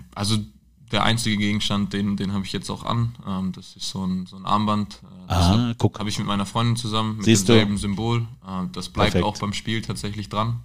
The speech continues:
Speaker 1: das wird dann abgetaped, ähm,
Speaker 2: Ja.
Speaker 1: genau.
Speaker 2: Siehst du, hast du doch einen Glücksbringer vielleicht, ne?
Speaker 1: Vielleicht, ja.
Speaker 2: Bist du, bist du so ein, so ein Zocker? Bist du so, die, die meisten Spieler, ich hab ja viel gelernt, die zocken ja immer, die sind ja so am Zocken und dann machen sie fifa und machen dit und dit. Bist du da auch so ein aktiver Spieler?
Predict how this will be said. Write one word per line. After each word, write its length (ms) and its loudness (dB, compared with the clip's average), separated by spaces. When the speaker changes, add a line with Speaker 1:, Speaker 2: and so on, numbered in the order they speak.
Speaker 1:
das 180 -20
wird 100 -20
dann 200 -6
abgetaped, 680 -2
ähm, 60 2
Speaker 2:
Ja. 180 8
Speaker 1:
genau. 280 -8
Speaker 2:
Siehst 200 2
du, 40 6
hast 60 4
du 80 4
doch 120 6
einen 80 -4
Glücksbringer 420 -2
vielleicht, 280 -2
ne? 160 2
Speaker 1:
Vielleicht, 340 -2
ja. 100 -4
Speaker 2:
Bist 180 2
du, 80 4
bist 160 0
du 100 4
so 80 4
ein, 140 6
so 80 2
ein 80 0
Zocker? 400 0
Bist 100 -2
du 60 2
so, 240 4
die, 80 -4
die 80 2
meisten 300 2
Spieler, 260 4
ich 80 2
hab 100 0
ja 60 2
viel 160 4
gelernt, 400 4
die 80 -4
zocken 400 0
ja 80 -8
immer, 220 -12
die 80 -4
sind 180 2
ja 100 0
so 220 2
am 160 -2
Zocken 320 -2
und 100 2
dann 80 6
machen 200 2
sie 80 2
fifa 380 -2
und 120 0
machen 240 2
dit 160 4
und 60 2
dit. 140 2
Bist 140 -2
du 40 4
da 100 2
auch 80 -2
so 140 0
ein 240 2
aktiver 360 4
Spieler? 320 2